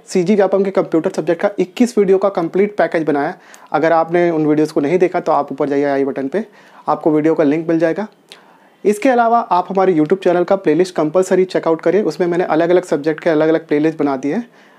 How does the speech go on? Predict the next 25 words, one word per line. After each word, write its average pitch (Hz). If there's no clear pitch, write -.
आप 156
जिनको 170
आसानी 151
से 151
देख 131
सकते 139
हैं। 123
ठीक 185
है, 247
आज 175
का 214
जो 220
हमारा 202
टॉपिक 180
है 196
वो 151
है 160
जल 165
प्रदूषण। 170
ठीक 196
है, -
और 151
जल 175
प्रदूषण 190
थोड़ा 180